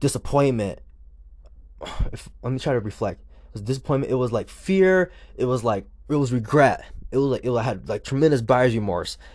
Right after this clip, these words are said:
And I instantly realized, like, "Oh, man, like, this P S five is not gonna, like, really help me out through this time as I'm trying to find myself." And I'm trying to use logic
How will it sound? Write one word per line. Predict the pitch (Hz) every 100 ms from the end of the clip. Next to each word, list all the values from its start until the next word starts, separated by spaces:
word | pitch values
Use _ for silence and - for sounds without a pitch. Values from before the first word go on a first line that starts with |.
| - -
And | 113
I | -
instantly | 135 - 127
realized, | 117 120 110 104
like, | 101
"Oh, | 117
man, | 113 113
like, | 98
this | 101
P | 123
S | 107
five | 110 107
is | 101
not | 110 120
gonna, | 104
like, | 98 - - - -
really | 117
help | 98 104
me | 110
out | 107 80 -
through | 107 104
this | 101 -
time | - 110 107
as | 104 104
I'm |
trying | - 113
to | -
find | 120 120
myself." | 104 113 101 - - - - - -
And | 123 120 110 110 -
I'm | 117
trying | - 131 127
to | 120 135 123 113 107 - - - -
use | - 160 170 120
logic | 120 139 139 151